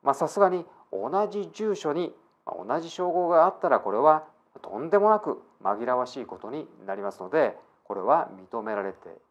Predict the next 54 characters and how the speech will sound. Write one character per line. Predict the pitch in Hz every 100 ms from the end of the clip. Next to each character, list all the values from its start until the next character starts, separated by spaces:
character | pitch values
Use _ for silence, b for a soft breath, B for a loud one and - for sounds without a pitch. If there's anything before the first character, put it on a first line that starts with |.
| _ -
な | 113
い | 156
と | - - _
い |
う | - _
こ | - -
と |
で | -
す | 139
ね。 | 143 - _ _ _ _ _ _ _ _ _ _ _ _
で | 185
は、 | 226 170 185 - _ _ _ 95 123
例 | 196
え |
ば、 | 139 127 175 180 _ _ _ _ -
あ | 185
の | 160 -
有 | 113 139 196
名 | 208 208
な | 202
会 | 196 196 190
社 | 196
の | 185
照 | 190 185
合 | 170 185 202
を、 | 202 - _
じ | 110
ゃ |
あ | - _
使 | -
っ | 107
て | -
い | 160
い |
の | 220
か | 180
な、 | 160 170 165 _ _
な | 123
ん | 143
て | - 113 - - _ _ _ _ _
考 | 101 156
え | 170
て |
し | 131
ま | 113 135
い |
が | 143
ち | -
で |
す | 156
け | 135
れ |
ど | 113
も、 | 127 151 107 -